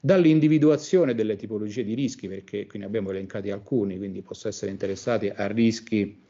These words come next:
sulla sicurezza, a rischi ambientali, a rischi economici, economico-finanziari e così via.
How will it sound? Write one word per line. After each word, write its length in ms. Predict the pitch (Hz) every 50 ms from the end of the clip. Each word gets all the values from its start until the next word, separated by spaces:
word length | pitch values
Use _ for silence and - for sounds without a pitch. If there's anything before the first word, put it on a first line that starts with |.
| _ _ _
sulla 200 | - - 113 98
sicurezza, 580 | - - 104 123 147 170 143 110 - - 107 98
a 40 |
rischi 280 | 101 107 104 - _ 101
ambientali, 640 | 95 98 107 123 135 135 160 151 120 104 95 95
a 120 | 92 - 107
rischi 260 | 110 117 113 - 101
economici, 640 | 98 98 104 104 107 104 101 95 - - - 104
economico-finanziari 1000 | - - 104 101 110 110 104 98 98 98 107 110 135 - - - 139 123 104 104
e 160 | - 101 -
così 260 | - - 95 98 98
via. 380 | 98 107 104 87 87 95 110